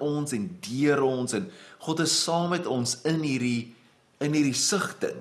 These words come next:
in hierdie lament. En net soos hy saam met Jesus aan die kruis was, in Jesus,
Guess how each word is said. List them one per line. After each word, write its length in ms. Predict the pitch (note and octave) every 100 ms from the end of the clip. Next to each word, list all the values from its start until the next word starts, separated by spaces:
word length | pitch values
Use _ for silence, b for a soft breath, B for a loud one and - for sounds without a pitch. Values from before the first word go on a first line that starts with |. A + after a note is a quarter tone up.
| -
in 100 | C#3
hierdie 220 | D3 D3 C3
lament. 800 | A2 A2 G2+ A#2+ F#2+ - - - B B B B -
En 140 | C#3+
net 220 | C#3+ E3
soos 160 | G3 F#3+
hy 80 | E3
saam 440 | - F3 E3 E3
met 120 | E3 A2
Jesus 360 | A#2 C#3 B2
aan 80 | B2+
die 100 | A#2+ -
kruis 460 | C#3+ C3 B2+ B2 A#2
was, 300 | A2+ A2 - B B B _ E3+
in 240 | F3+ D3+
Jesus, 600 | B2 B2+ - C3+ B2 -